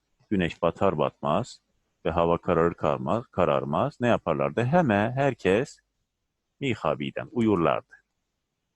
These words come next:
Uyurdu. Merdum, insanlar, der an zemanha, o zamanlarda, o dönemlerde,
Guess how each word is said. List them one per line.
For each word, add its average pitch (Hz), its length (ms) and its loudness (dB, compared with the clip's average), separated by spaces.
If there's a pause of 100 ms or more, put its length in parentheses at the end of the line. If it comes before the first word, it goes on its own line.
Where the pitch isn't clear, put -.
(300)
Uyurdu. 104 300 -2 (1500)
Merdum, 151 520 2 (640)
insanlar, 92 680 0 (180)
der 107 180 4
an 120 240 2
zemanha, 85 640 0
o 110 160 0
zamanlarda, 76 800 0
o 87 120 -6
dönemlerde, 71 800 -6